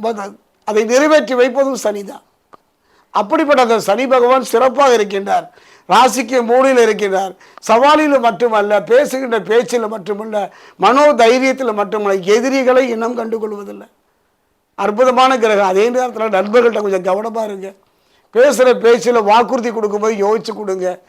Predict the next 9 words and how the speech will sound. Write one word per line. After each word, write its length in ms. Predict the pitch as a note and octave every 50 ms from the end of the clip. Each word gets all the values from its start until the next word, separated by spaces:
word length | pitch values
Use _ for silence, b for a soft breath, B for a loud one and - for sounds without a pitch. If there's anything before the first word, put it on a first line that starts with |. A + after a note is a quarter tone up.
| b b b b b b
தானுண்டு 580 | - F#3+ A3 A#3 B3+ B3+ C4 C4+ C4+ C4 C#4 G#3+
தன் 260 | B3 A3+ A3 A3+ G#3+
வேலையுண்டு 480 | G#3 G#3+ A#3 A#3+ A#3+ A#3+ A#3 A#3 A3+
என்று 320 | A3+ A3+ G#3+ G#3 G#3 G#3 G3+
இருங்கள். 360 | G3 G3+ G#3 G3 F#3+ F#3 F#3 - _ _ _ _ _ _ _ _ _
தேவையில்லாத 680 | - G#3 A#3+ B3+ B3+ C4 C4 C4 C4 C4 C4 C#4 C#4+ C#4
விஷயத்துல 420 | C4 G3 - B3+ A#3+ G3+ A#3+ A3+
மூக்க 280 | G#3 G3+ G#3 G3+ A3+ G#3
நுழைக்காதீங்க. 800 | G#3 G#3 G3+ G3+ F#3 G3+ G3 F#3+ F#3+ G3+ G3 F#3+ G3 E3+ -